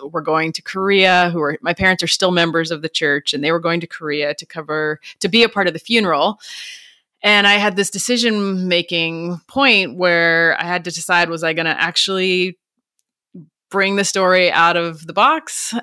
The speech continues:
um, or was I gonna keep it hidden? And I decided to, uh, to go to Korea and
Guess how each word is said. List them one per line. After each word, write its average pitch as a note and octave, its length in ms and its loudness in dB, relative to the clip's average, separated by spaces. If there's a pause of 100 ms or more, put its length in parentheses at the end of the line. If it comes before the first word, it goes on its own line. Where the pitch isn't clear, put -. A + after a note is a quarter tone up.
(160)
um, D3+ 800 2 (180)
or F3 220 0
was E3 240 2
I D#3+ 60 0
gonna D#3 200 -4
keep D#3 240 -10
it D3 240 -2 (220)
hidden? D3+ 480 -2
And D3+ 360 -2
I D#3 80 0
decided E3 560 2
to, D#3 580 -4 (240)
uh, - 60 -10 (520)
to - 120 -4
go F3+ 180 4
to F#3+ 80 2
Korea D#3 760 2
and B2 320 -10